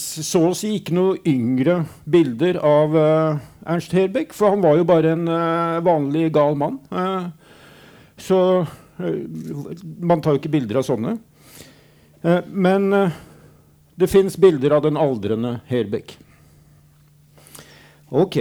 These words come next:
Født niende oktober nitten tjue. Den ene i Kristiansand, den andre i den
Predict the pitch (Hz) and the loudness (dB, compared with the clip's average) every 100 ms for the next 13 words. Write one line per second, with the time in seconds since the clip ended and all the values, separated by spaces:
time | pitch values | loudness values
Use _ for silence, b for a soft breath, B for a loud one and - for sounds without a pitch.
0 | - - b b b _ _ _ _ _ | -4 -12 b b b _ _ _ _ _
1 | _ _ _ _ - - 175 185 - - | _ _ _ _ -20 -6 0 0 -2 -4
2 | 160 151 156 156 135 120 120 120 - 101 | -2 2 2 2 0 0 0 -2 -2 -6
3 | 107 78 - - b b b b _ _ | -6 -8 -12 -20 b b b b _ _
4 | _ _ b b b b b b 147 151 | _ _ b b b b b b -4 0
5 | 180 170 120 180 170 127 117 123 110 113 | 2 2 2 -2 0 -2 -2 -4 -4 -4
6 | 98 - 202 302 - _ _ _ _ _ | -6 -4 -4 -4 -14 _ _ _ _ _
7 | _ b b b - 170 202 160 110 147 | _ b b b -6 0 2 2 -2 -2
8 | 180 165 165 | -2 0 0